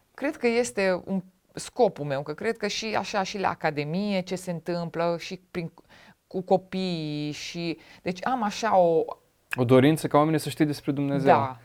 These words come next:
Speaker 1: deci tot timpul vorbesc de Dumnezeu, tot timpul, deci nu mi este frică sau rușine. Cum am o posibilitate, imediat spun f-
Speaker 2: Adu-ți aminte că la
Speaker 1: Ce?
Speaker 2: început de podcast spuneai felul următor:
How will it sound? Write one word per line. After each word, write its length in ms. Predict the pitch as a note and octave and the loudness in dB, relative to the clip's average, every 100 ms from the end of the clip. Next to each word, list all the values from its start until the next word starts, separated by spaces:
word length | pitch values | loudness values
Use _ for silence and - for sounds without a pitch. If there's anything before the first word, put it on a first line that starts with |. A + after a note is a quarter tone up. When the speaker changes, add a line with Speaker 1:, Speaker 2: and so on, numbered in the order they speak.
| - | -8
Speaker 1:
deci 180 | E3 - - | -8 -8 2
tot 240 | A#3+ A#3+ | 2 4
timpul 300 | G3+ F3+ D#3 | -2 -2 -2
vorbesc 400 | C3+ D3 C3 C#3+ | -2 0 0 -2
de 80 | C#3 | -4
Dumnezeu, 640 | C3+ C#3 C3+ B2+ C3 C#3 | -6 -8 -10 -6 -4 -4
tot 260 | - F#3 F#3 | -6 -8 -6
timpul, 520 | F#3 G3+ F#3+ G3 F3+ - - | -4 -4 -4 -4 -4 -8 -10
deci 220 | - F3 - _ | -6 -6 -8 _
nu 300 | F#3+ G3 A3 | 0 0 2
mi 200 | B3+ G#3+ | 0 0
este 400 | F3 F3 E3+ D#3+ D#3+ - | 0 0 2 2 0 -16
frică 500 | - - F3+ F3+ E3+ | -16 -6 -4 -2 -4
sau 240 | - D3+ | -2 -2
rușine. 320 | D3+ - D#3 D3 | -2 -6 -8 -8
Cum 220 | - B3 | -4 0
am 300 | A3 G3 F3 - | 2 0 -2 -4
o 100 | E3+ | -2
posibilitate, 800 | - D#3+ D#3 D#3 D#3 F#3 F3 D3+ | -2 -4 -4 -4 -2 -2 -2 -2
imediat 420 | F3 D3+ D#3+ D#3 | -4 0 0 0
spun 320 | - D3+ C#3+ | -4 -10 -10
f- 180 | - - - - - | -12 -18 -20 -20 -2
Speaker 2:
Adu-ți 360 | G#2 A2+ A#2+ C3+ | 0 2 2 4
aminte 320 | B2+ A#2 A#2 | 4 2 -2
că 100 | A#2 | 0
la 80 | A2+ | 2
Speaker 1:
Ce? 60 | G2+ | 2
Speaker 2:
început 260 | - B2 | 0 0
de 120 | A#2+ | 0
podcast 600 | A#2 A2+ G#2+ - G2+ G#2 | 0 2 0 0 -2 -4
spuneai 340 | - - A2 A2 | -10 -8 -6 -4
felul 200 | A2 G#2+ | -4 -4
următor: 500 | G#2 G2+ G#2 G2+ | -4 -6 -4 -4